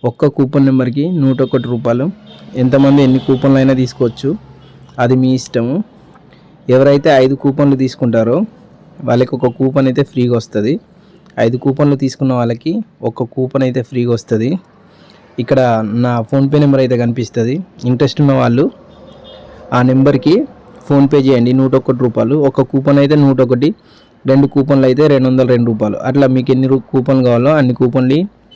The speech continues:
మనీ పంపించి ఆ స్క్రీన్‌షాట్ తీసి అదే నెంబర్కి WhatsApp ఉంటది, WhatsApp చేసి మీ పేరు, మీ డిస్ట్రిక్ట్ పేరు పెట్టండి. నేను మీకు, ఆ, ఆ, నెంబర్ అయితే ఇస్తాను, కూపన్ నెంబర్ అయితే ఇస్తాను.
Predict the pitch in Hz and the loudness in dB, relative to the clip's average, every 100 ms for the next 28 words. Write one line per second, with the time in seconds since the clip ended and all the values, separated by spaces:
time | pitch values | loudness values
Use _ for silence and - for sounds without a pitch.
0 | - 127 123 131 135 127 120 117 117 156 | -6 -2 2 2 0 0 0 0 -2 0
1 | 208 - _ _ _ _ - 123 - - | 0 -4 _ _ _ _ -4 -4 -4 -2
2 | 151 147 147 120 117 110 160 220 _ _ | 0 2 0 0 -4 -2 -2 -2 _ _
3 | _ _ _ _ - 117 131 151 139 135 | _ _ _ _ -4 0 2 4 4 2
4 | 139 151 123 120 - 123 135 113 113 160 | 2 0 2 0 0 -2 -2 -2 -2 -4
5 | 208 - 117 120 117 139 123 120 117 165 | -8 -8 0 0 2 0 0 0 0 0
6 | 220 220 - - - 123 139 135 131 135 | 0 -2 -12 -20 -10 -2 0 2 2 4
7 | 156 - - - - - - 127 135 127 | 2 -2 -14 -20 -20 -20 -6 0 2 0
8 | 120 139 - 131 117 113 110 110 165 214 | -4 -6 0 0 0 -2 -4 -2 -4 -6
9 | - - - - 131 143 139 135 175 269 | -12 -20 -14 -2 2 2 2 2 2 0
10 | - _ _ _ _ _ _ _ _ _ | -2 _ _ _ _ _ _ _ _ _
11 | - - _ - _ - 113 - 107 101 | -20 -20 _ -20 _ -6 -6 -6 -6 -8
12 | - - _ _ _ _ - _ _ _ | -10 -18 _ _ _ _ -20 _ _ _
13 | - 117 117 120 139 143 143 139 131 - | -10 -4 0 2 4 4 4 2 0 0
14 | 120 120 131 131 131 131 127 123 117 117 | -2 -2 -2 0 2 2 2 0 0 -4
15 | - 113 123 | -4 -2 -2